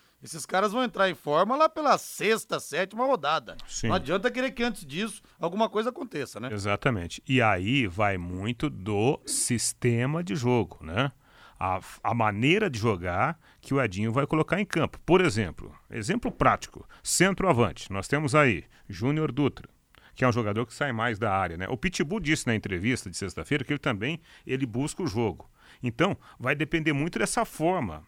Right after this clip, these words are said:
Speaker 2: a, a, a, a maneira que o time vai construir as suas jogadas ofensivas. Será que o centroavante,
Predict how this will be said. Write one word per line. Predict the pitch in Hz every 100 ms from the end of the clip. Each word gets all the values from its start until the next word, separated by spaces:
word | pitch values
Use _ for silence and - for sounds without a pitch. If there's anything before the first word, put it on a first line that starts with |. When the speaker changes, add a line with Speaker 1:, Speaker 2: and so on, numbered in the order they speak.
| -
Speaker 2:
a, | 107
a, | 98 98 110
a, | 104 104 95 98 110
a |
maneira | 139 123 127 185 220
que | -
o | 190
time | - 156 202
vai | 160 110 143 180
construir | - 180 - 135 175
as | 156
suas | 160 156
jogadas | 120 143 156 139
ofensivas. | 156 135 - 160 156 80 - - - -
Será | - 151 190
que | - 214
o |
centroavante, | 160 170 156 131 110 117 - -